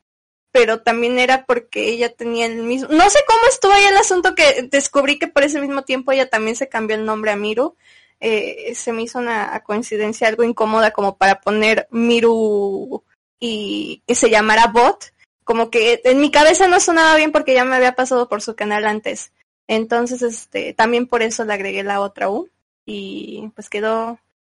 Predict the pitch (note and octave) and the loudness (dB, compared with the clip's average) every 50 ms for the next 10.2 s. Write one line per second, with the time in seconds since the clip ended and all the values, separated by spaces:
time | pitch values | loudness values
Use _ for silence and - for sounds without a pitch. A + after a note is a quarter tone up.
0 | _ _ _ - A#3 A3+ A#3+ A#3 A#3 C4+ C4 C4 C4+ C4+ C4 B3+ A#3+ A#3+ A#3+ A#3 | _ _ _ -12 -6 -4 -4 -4 -2 -2 -2 0 0 0 0 0 -2 -4 -8 -8
1 | _ - A#3+ A#3 A3+ A3 G#3+ G#3+ G3+ - - A3 - A3 A3 A#3 B3 C4+ C4+ - | _ -2 0 0 0 0 0 -2 -2 -4 -4 -4 -4 -4 0 0 0 0 -2 -6
2 | - - _ _ _ - A#3+ A3 G#3+ G#3+ G3+ G3+ G3+ G3+ - - - A#3+ - _ | -14 -20 _ _ _ -8 -6 -4 -4 -4 -4 -6 -6 -8 -8 -8 -12 -14 -16 _
3 | - - A3 A3 A3+ A#3 - B3+ B3 C#4 D4 D#4 E4+ E4+ F4 C#4+ D4+ - D4 C4 | -10 -6 -4 -4 -2 0 2 4 4 4 4 4 4 4 4 2 2 4 4 4
4 | C4+ C#4 C4+ C4+ C4+ - B3+ B3 B3+ B3+ B3 A3+ A3 A3+ - G#3 G#3+ A3 A3+ A#3+ | 4 4 2 0 -2 -2 -2 0 0 0 0 -2 -2 -2 -2 -2 0 0 0 2
5 | B3 B3 - A#3 A3 A3 A3 G#3+ - A3+ A3 - - - - - - - - A3 | 0 0 0 0 0 0 0 -2 -4 -6 -6 -8 -10 -12 -10 -8 -6 -4 -4 -2
6 | A3+ A3 A#3+ A3+ A3 A3 - - D#4+ D#4+ D#4 F4 F#4 F#4+ G4+ - _ _ _ _ | -2 0 -2 -2 -2 -4 -4 -2 -2 -2 2 2 2 2 0 -2 _ _ _ _
7 | _ _ _ _ _ _ - - A#3+ A3+ A3+ A3+ A3 A3 G#3+ G#3+ G#3+ G#3+ _ - | _ _ _ _ _ _ -2 0 0 0 0 0 0 0 -2 -2 -4 -6 _ -4
8 | A#3 A3+ A3+ A3+ A#3 A3+ A3+ A3 A3 G#3+ G#3 G#3 G#3+ G#3+ - A#3 G#3+ A3 A3 A#3+ | -2 -2 -2 -2 -4 -2 -2 -2 -2 -2 -2 -4 -4 -4 -2 -2 -2 -2 -4 -4
9 | - B3 A3 A3 G#3+ G#3+ - G#3 G3+ G3 G3+ - - - G#3+ - - B3+ C#4+ D4 | -2 -2 0 0 -2 -4 -4 -4 -4 -4 -4 -6 -8 -8 -6 -2 0 0 0 0
10 | - D#4+ E4 F4+ | -2 -4 -4 -4